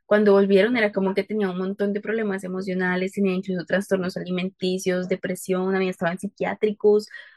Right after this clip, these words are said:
o sea, como de otro nivel, porque iniciaron muy jóvenes, o sea, no sabían, primero, seguramente no sabían como muy bien lo que querían, o segundo, si eso era lo que querían, no sabían cómo iba a ser realmente ese mundo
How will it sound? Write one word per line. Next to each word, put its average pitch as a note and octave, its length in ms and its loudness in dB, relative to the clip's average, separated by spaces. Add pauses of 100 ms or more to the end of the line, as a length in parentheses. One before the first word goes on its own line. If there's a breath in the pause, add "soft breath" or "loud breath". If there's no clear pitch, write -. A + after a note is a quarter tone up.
o G3+ 80 2
sea, G3 160 4
como G3 380 0 (300)
de G3+ 200 8
otro G3+ 280 4
nivel, G3 440 2 (360)
porque G#3+ 320 0
iniciaron G#3+ 480 0
muy G#3 220 0
jóvenes, A3 760 -4
o F#3+ 60 0
sea, G3 160 2
no G#3 140 4
sabían, A#3+ 520 0 (340)
primero, C4 300 0 (520)
seguramente G#3 500 2
no G#3+ 120 0
sabían G#3+ 400 -2
como A3 380 -6
muy G3 200 4
bien F#3+ 140 2
lo F#3+ 120 2
que G#3+ 100 -6
querían, G#3 400 0
o G#3 100 2
segundo, G#3 400 0
si C4 120 -4
eso G#3+ 120 -2
era G3+ 100 2
lo G#3 120 0
que A3 120 -12
querían, A3 360 -2 (120)
no G#3 300 0
sabían G3+ 320 0
cómo G#3 160 -4
iba G3+ 120 2
a G3+ 40 0
ser G3+ 160 -4
realmente G3+ 440 -2
ese F#3+ 140 -8
mundo G#3+ 360 -4